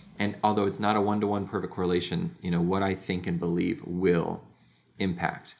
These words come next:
how I live and how I act. And so we wanna try to wrestle and at least attempt in, in good faith to get to the heart of accurate and, and, and healthy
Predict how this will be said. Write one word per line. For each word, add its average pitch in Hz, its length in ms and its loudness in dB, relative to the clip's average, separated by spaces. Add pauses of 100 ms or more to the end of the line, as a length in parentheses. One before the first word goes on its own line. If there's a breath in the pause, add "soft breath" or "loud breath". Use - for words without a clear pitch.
(240)
how 85 260 2
I 82 60 0
live 85 340 -4
and 85 120 -12
how 85 100 -6
I - 140 -10
act. - 360 -10
And 90 140 -6
so 90 300 0 (520 soft breath)
we 101 80 2
wanna 104 220 6
try 117 680 6
to 107 100 0
wrestle 107 720 2
and 95 180 -2
at 92 100 -2
least 107 320 0
attempt 98 680 -2
in, 90 260 -4
in 92 200 -2
good 87 220 0
faith 95 560 -2
to - 100 -6
get 90 280 -4
to - 80 -12
the 87 100 -6
heart 92 460 -4
of 87 240 -8
accurate - 560 -4
and, 87 100 -4 (180)
and, 90 280 -6 (260)
and 87 160 -10
healthy 95 540 -4